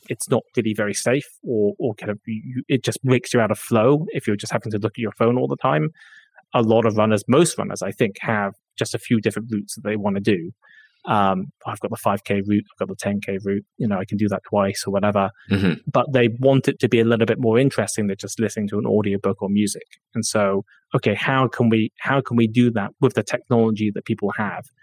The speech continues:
Speaker 1: without asking people to change their habits too much? Right. It, it is actually a, a big ask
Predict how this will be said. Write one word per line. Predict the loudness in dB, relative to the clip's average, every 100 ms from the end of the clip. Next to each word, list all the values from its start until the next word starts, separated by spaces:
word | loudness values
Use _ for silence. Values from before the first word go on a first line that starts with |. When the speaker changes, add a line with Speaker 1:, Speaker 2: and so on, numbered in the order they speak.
| _ _ _
Speaker 1:
without | 0 2 0
asking | 0 -2 0 -2
people | 0 0 2 0 -2 -2
to | 0 0 -2
change | -6 0 2 2
their | 2
habits | 0 0 -2 -10 -10
too | -4 2 4
much? | 4 0 -14 -16 _ _ _ -2
Right. | -2 -2
It, | -4 -2 2
it | 6
is | 6
actually | 2 0 -4 -4 -8 -10
a, | -6 -2
a |
big | 2 2 2
ask | 0 0 -6